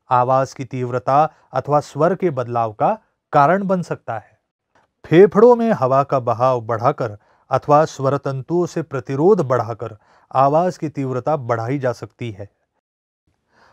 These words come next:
और इस चक्र के दौरान वह दूर ही रहते हैं। इसके कारण प्रस्तुत ध्वनिदाब तरंग का आयाम बढ़ता है।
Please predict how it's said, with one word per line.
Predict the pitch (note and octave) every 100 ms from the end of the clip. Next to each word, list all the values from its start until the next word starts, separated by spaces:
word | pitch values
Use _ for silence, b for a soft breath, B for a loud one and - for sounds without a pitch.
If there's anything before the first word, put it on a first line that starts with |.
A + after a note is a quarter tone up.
| b
और | D3+ F3+
इस | - -
चक्र | G3 F#3 F3
के | D3
दौरान | A#2 A2+ A2+ C3+ E3 - _ _
वह | B2 D3+
दूर | A#2 D3 F#3
ही | C3+ F#3+
रहते | E3 - A#2+
हैं। | G2 F#2+ _ _ _ -
इसके | C3+ - G3
कारण | F3 G#2+ G#2 G2 _ _ -
प्रस्तुत | C#3+ - F3 A#2+ _ _ _ A#2+
ध्वनिदाब | A2+ D3 F3 C3 D3 F3 _
तरंग | D3 D3 C3
का | - A#2
आयाम | A2+ A2+ B2 B2
बढ़ता | A2 G#2 A2
है। | G2+ - A#2